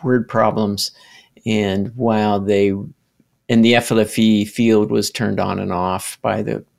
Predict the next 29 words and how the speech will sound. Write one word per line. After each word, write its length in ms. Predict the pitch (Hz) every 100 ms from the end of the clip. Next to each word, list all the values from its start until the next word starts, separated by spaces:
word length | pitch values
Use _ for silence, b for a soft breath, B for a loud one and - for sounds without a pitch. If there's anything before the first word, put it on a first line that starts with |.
| _ _ _
by 220 | 117 101
the 140 | 98 98
researcher. 680 | 110 107 110 104 - 104 B B B B B B B _ -
Again, 240 | 127 131
this 160 | 110 -
is 60 | 107
a 60 |
phase 380 | - 113 104 -
one. 240 | 101 104
It 40 | 104
was 160 | 98
a 60 | 95
small 380 | - 110 101 95
sample 480 | - 98 95 110 104
group, 420 | - 101 95 -
small 300 | - 107 98
group. 380 | 104 98 92 _ b b b b b _
Um, 380 | 113 101 95 92
but 180 | - -
there 100 | 113
was 240 | 110 98
a, 380 | 101 98 95 95
uh, 240 | 90 90 87 - _ - _ -
yeah, 120 | 127
an 80 | 107
increase 460 | 110 113 120 110 107
in 80 |
executive 580 | 101 107 107 - 101 92 - - - - _ _ _ _
function. 640 | - 120 110 - 127 143